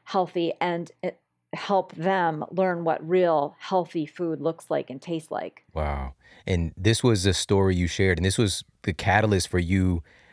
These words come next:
Speaker 2: learning about all this stuff that you're sharing with us today and sharing with the world, was trying to kind of fix yourself and the pain that you were in from your experience, you know, and playing, you know, like, competing at a pretty high level,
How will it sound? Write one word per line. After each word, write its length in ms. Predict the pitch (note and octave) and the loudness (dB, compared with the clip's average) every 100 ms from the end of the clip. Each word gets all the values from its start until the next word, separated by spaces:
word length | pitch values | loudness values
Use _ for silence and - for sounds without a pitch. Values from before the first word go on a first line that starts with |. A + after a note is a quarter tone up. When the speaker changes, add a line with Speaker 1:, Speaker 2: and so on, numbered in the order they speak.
| _ - | _ -4
Speaker 2:
learning 440 | E2 G2+ C3+ C#3 | 2 4 6 4
about 220 | G#2+ G2+ | 4 4
all 160 | F#2 G2 | 2 0
this 140 | F2+ | 0
stuff 300 | - G2 G2 | 0 0 2
that 180 | F#2 - | -2 0
you're 80 | F#2 | 0
sharing 320 | - G2 F2 | 2 2 2
with 120 | E2 | 0
us 160 | G2+ G#2 | 0 0
today 360 | - E2 D#2+ | -2 0 0
and 100 | D#2+ | 0
sharing 220 | - B2 A#2 | 2 2 2
with 100 | G#2 | 0
the 80 | E2+ | 2
world, 540 | F#2 A2+ F2 D2 C2+ - - - | 4 6 4 0 -4 -18 -20 -10
was 420 | - F#2+ G#2 G2 - | 2 4 4 2 0
trying 300 | - A#2+ D#3 | 2 4 4
to 160 | C#3 G#2 - | 4 2 -2
kind 160 | C3+ | 2
of 100 | A#2+ - | 2 2
fix 260 | D#3+ - | 0 2
yourself 520 | A2 - D3 F3+ A#2 G2+ | 0 4 2 2 2 0
and 100 | F#2+ | 0
the 40 | |
pain 260 | A#2 A#2+ A2+ | 2 2 2
that 180 | F#2+ | 0
you 80 | D#3+ | 2
were 140 | D3 F2 | 2 2
in 320 | E2 D#2 D#2+ | 0 -2 -6
from 400 | - C3 F#3 C3+ - - - | 0 2 2 -2 -8 -20 -2
your 160 | G2 G2+ | 2 2
experience, 640 | - - - - - - | 0 -2 -2 -2 -6 -6
you 100 | D#2+ | -2
know, 220 | D#2+ E2 | 0 0
and 100 | E2 | -2
playing, 340 | - A2+ A#2+ G2+ | 0 0 2 -2
you 120 | G#2+ | -2
know, 200 | G#2+ D2+ | -2 -2
like, 160 | - F2 | -4 -2
competing 400 | F2+ G2 D3+ B2 | -4 -2 -2 0
at 60 | F#2+ | 0
a 40 | |
pretty 240 | - G#2+ | 0 0
high 160 | F2+ E2 | 2 2
level, 480 | E2 G#2+ G2+ D2+ | 2 0 0 -4